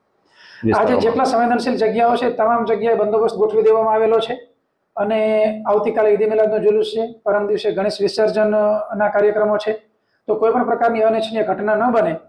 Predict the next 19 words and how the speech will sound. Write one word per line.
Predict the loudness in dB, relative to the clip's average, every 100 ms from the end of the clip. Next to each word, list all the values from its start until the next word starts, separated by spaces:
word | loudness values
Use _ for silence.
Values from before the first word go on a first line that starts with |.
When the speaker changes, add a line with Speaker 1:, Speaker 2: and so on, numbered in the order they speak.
| _ _ _ _
Speaker 2:
એ | -4
માટે | -2 0 0
અમે | 0
ખાસ | 0 -2 2
ધ્યાન | 2 2
આપી | 4
રહ્યા | 4 4
છીએ. | 2 -2 -4 -10 _ _ _ _ -6
અને | -4 -2 -2
સિનિયર | -2 0 2
અધિકારીઓ | 2 2 2 2
દ્વારા | 2 2 2
પણ | 0
સતત | -2 -4 -2
પેટ્રોલિંગ | -4 -2 -2 -2
ચાલુ | 0 0 0
છે | -2 -10 _ _ _ _ _ _ _
અને, | -10 -6 -4 -6 -14
અ, | -4